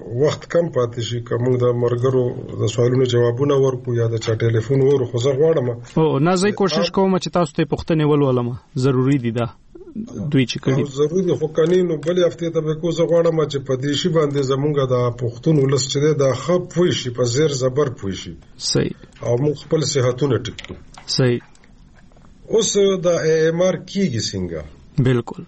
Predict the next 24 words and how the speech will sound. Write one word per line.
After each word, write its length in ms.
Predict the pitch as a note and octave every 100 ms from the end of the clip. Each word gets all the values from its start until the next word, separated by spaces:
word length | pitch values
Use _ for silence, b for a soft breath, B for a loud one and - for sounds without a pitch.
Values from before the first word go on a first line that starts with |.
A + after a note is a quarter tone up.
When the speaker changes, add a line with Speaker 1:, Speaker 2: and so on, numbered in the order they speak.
| -
Speaker 1:
دا 60 | D3+
خو 300 | E3 D3+ D3
موږ 260 | C#3+ D3+
هغه 160 | C#3+ C3
طریقې 400 | B2+ B2+ C3 E3
وښولې 280 | E3 B2+ C3+ A#2+
چې 40 |
دا 240 | A#2 C#3+
څلور 360 | C3+ C#3+ C3+ C#3
شیانو 280 | C3 C3 B2+
ته 100 | B2
موږ 260 | B2 B2+ B2 B2 -
اے 140 | G2+
ایم 160 | G#2 G#2+
آر 160 | A2 F#2
وایو. 260 | E2+ D#2+ D#2+ - - -
Speaker 2:
صحیح. 400 | - - C3+ A2+ D3 - - - - - - -
Speaker 1:
دا 200 | B2 C3+
کیږي 420 | A2 - D#3 D#3+ C#3+
څنګه، 240 | D#3 D3 C#3 C3+
یا 100 | C3+
دا 160 | B2+ B2+
بکټریا، 680 | A#2 A#2+ A#2+ B2 A#2+ C3 C3+ B2+
فنګس 520 | - B2 A#2 C3+ C3